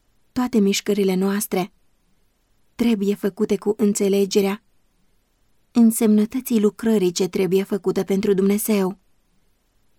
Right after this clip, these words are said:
Mi-a fost dată lumină cu privire la faptul că orașele vor fi pline de tulburări, violențe și crime, iar lucrurile acestea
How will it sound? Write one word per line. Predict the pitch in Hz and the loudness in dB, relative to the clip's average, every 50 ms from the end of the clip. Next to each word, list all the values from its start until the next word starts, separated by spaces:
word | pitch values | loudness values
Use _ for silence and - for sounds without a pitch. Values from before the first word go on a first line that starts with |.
| _ _ | _ _
Mi-a | - 220 220 214 202 | 2 2 4 2 2
fost | - - 202 190 185 | 0 -2 -2 -2 -2
dată | 185 202 196 202 - 208 | -2 -4 -4 -2 -2 -2
lumină | 190 190 190 190 202 214 214 202 185 190 - _ _ _ _ _ _ _ _ _ _ _ _ | 0 0 2 2 2 2 2 2 0 -4 -10 _ _ _ _ _ _ _ _ _ _ _ _
cu | - 233 | -8 -6
privire | - - 226 208 190 208 196 190 | -2 0 0 2 2 2 2 2
la | 190 190 | 0 -4
faptul | 185 - 208 190 180 - - 196 190 | -4 -6 -6 -6 -4 -2 -4 -4 -2
că | - 208 | -2 -2
orașele | 196 190 190 190 196 196 214 - - 190 180 185 - _ _ _ _ _ _ _ _ _ _ _ | -2 0 0 -2 -2 -4 -4 -2 -2 -2 -2 -4 -6 _ _ _ _ _ _ _ _ _ _ _
vor | - 202 233 240 | -6 -4 -2 -2
fi | 220 - 233 220 | -2 -2 -4 -4
pline | - - - 214 214 202 185 180 | -2 -4 -2 0 0 0 0 0
de | 165 185 180 | -2 -4 -4
tulburări, | - - 190 185 175 180 190 196 185 185 185 - - _ _ _ _ | -2 -2 -2 0 0 0 0 2 0 0 -2 -6 -10 _ _ _ _
violențe | - 180 190 185 180 180 180 175 185 190 190 - 196 202 - _ | -2 0 0 2 2 0 -2 -2 -2 -2 -4 -4 -6 -8 -8 _
și | _ - - 226 | _ -6 -6 -6
crime, | 214 - - 240 226 220 208 190 170 175 - _ _ _ _ _ _ _ _ _ _ _ _ _ _ _ _ _ _ _ _ _ _ | -4 -4 -2 0 2 2 2 2 0 -4 -8 _ _ _ _ _ _ _ _ _ _ _ _ _ _ _ _ _ _ _ _ _ _
iar | - 214 226 220 208 208 | -4 0 0 0 2 0
lucrurile | 202 220 247 - - 214 190 180 185 180 | 0 -2 -2 -2 -2 0 0 0 0 0
acestea | 180 180 185 - - 220 208 214 - - 202 180 175 - | -2 -4 -4 -4 -2 -2 -2 -2 -2 -2 -2 -2 -2 -4